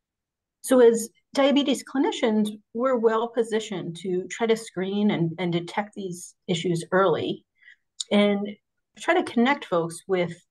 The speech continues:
interventions and mental health treatment to support them. Now, today, we've really acknowledged there's a lot of heterogeneity in cl-, clinics, um, from pediatric care to older adults,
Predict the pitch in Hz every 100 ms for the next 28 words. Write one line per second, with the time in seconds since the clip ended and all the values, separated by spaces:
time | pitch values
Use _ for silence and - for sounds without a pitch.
0 | - 202 190 190 165 190 190 185 170 170
1 | 175 170 165 - 165 151 151 160 160 165
2 | 160 151 - 131 196 - _ _ _ _
3 | - _ - - _ 240 247 - 285 285
4 | 262 233 269 294 254 220 185 214 220 190
5 | 190 180 - _ - 196 180 220 - 202
6 | 190 180 180 170 156 180 208 202 208 208
7 | _ _ 175 165 - - _ _ - 226
8 | 220 226 - - _ 185 160 156 - -
9 | - _ - - 170 165 160 208 240 233
10 | 208 208 196 190 190 175 165 - 185 165
11 | 160 156 240 233 226 -